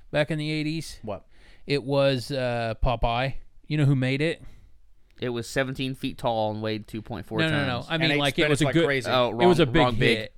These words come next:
Speaker 1: It was a big
Speaker 3: <laughs>
Speaker 1: splash. Not, not in size or, but it
Speaker 2: Popeye
Speaker 3: Well, I would
Speaker 2: chicken?
Speaker 3: say if seventeen feet tall, you drop it in the water, it's gonna splash a lot.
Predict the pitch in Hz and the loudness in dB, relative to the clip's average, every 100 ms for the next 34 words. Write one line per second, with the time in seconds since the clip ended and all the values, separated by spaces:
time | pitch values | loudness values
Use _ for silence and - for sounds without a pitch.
0 | - 165 143 131 139 123 - 135 117 104 | -2 0 0 0 0 -2 -2 2 2 2
1 | - - 202 - 185 180 190 156 202 196 | 0 0 -4 0 2 2 2 -2 0 2
2 | 170 135 - 156 143 123 120 113 107 - | 2 0 2 4 2 0 2 2 2 0
3 | - - 175 156 - 156 156 147 143 165 | -16 -8 -6 -4 0 0 2 4 8 8
4 | 180 160 160 175 208 151 135 - 160 151 | 8 4 4 4 6 4 0 -2 -4 -2
5 | 156 151 147 156 170 143 127 131 120 117 | -4 -6 -4 -2 -2 -2 0 0 0 -8
6 | 117 143 143 113 - 113 - - 120 113 | -4 -4 -4 -6 -10 -14 -12 -4 0 0
7 | 113 - - 107 107 147 104 | 0 -8 -12 -8 -4 -2 -4